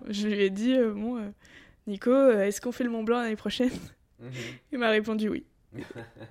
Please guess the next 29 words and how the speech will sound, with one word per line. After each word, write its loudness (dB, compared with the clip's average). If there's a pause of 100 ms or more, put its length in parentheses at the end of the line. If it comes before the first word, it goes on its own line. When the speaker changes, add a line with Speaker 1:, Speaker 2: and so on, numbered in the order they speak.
Speaker 1:
Et 2
voilà, 4
et 2
c'est -2
parti -2
comme -4
ça. -2 (520)
Et, -6
Speaker 2:
Ouais. 0
Speaker 1:
euh, 0
et 0
le, 4
le 2
projet 2
a 2
un 0
peu -4
mûri -4
dans -2
ma -4
tête, -6
euh, -2
sur, -8
euh, -6
sur -8
mon -8
année -6
de -18
prépa. -4